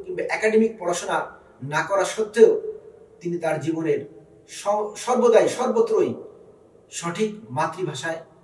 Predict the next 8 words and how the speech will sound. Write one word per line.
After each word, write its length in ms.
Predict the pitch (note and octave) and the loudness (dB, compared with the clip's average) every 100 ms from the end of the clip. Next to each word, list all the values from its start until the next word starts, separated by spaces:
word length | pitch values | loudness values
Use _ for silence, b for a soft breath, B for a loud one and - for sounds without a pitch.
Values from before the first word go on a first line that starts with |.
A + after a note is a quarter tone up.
| _ | _
প্রয়োগ 320 | D3 C#3+ - | -2 0 0
করে 140 | - A#2 | -4 -6
কথা 240 | - A#2 | -8 -16
বলেছেন। 280 | A2 - - - _ _ _ _ _ _ _ _ _ _ _ _ _ _ _ - _ _ | -20 -20 -20 -20 _ _ _ _ _ _ _ _ _ _ _ _ _ _ _ -20 _ _
এ 100 | F3 | -6
থেকে 160 | E3+ - | -4 -2
আমাদের 220 | C#3+ B2+ | -2 -2
শিক্ষা 500 | - A3+ - G#3+ | -4 -6 -4 -6